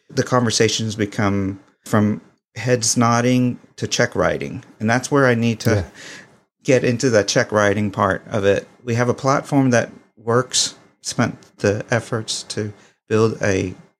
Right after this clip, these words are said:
Speaker 1: software as a service, and now we just gotta get the gas in there to make it go. And those are orders, right? And so every day, being as a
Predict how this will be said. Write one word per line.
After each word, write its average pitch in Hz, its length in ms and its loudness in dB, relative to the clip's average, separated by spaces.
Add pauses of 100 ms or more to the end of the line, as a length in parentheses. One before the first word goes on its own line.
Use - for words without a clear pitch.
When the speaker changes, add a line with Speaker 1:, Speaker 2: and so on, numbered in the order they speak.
Speaker 1:
software 110 420 0
as 104 120 2
a 95 60 -2
service, 113 600 0 (600)
and 120 100 -6
now 117 140 2
we 117 100 0
just 110 200 -2
gotta 113 160 2
get 101 240 -2 (200)
the 101 120 0
gas 107 480 0
in 107 240 -4
there 98 300 -4 (280)
to 104 60 -12
make 104 220 -2
it 87 120 -6
go. 95 380 2 (520)
And 113 140 0
those 113 140 2
are 110 100 2
orders, 110 540 2
right? 107 340 -4
And 107 680 -4
so 127 460 2
every 131 240 2
day, 127 340 2 (360)
being 117 260 -2
as 110 220 -4
a 107 320 -2